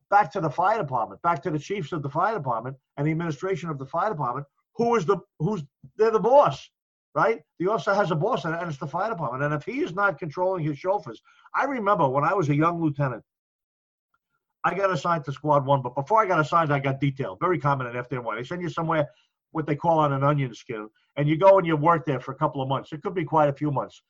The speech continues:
before they decide if they want you, if the officer, you know, if, if the chiefs decide if they want you, or if you decide if you want to stay. Anyway,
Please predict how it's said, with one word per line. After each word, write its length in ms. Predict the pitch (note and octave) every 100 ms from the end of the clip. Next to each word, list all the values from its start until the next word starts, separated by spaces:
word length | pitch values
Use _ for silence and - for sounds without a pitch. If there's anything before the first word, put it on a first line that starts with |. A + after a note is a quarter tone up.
| _ -
before 320 | C#3+ D#3+ D#3
they 120 | E3
decide 320 | F3 D3 E3
if 80 | D#3+
they 120 | D#3+
want 340 | D3+ D#3 D#3 E3
you, 180 | D#3 C#3+ _
if 140 | C#3 D3+
the 100 | D3
officer, 320 | E3 C#3+ -
you 140 | E3
know, 180 | C#3+ A#2+ C#3
if, 60 |
if 100 | C3+
the 60 | D3
chiefs 260 | - F3+
decide 340 | C#3+ D#3+ E3 D#3
if 80 | C#3+
they 80 |
want 300 | D3+ D3 D3+
you, 120 | D3+ C3+ _ -
or 160 | D#3+
if 100 | D3+
you 80 | E3
decide 320 | C#3+ C3+ C3+
if 80 | B2+
you 80 | C3+
want 180 | A2+ G#2+
to 60 |
stay. 240 | - G2 A2
Anyway, 400 | B3 A3+ E3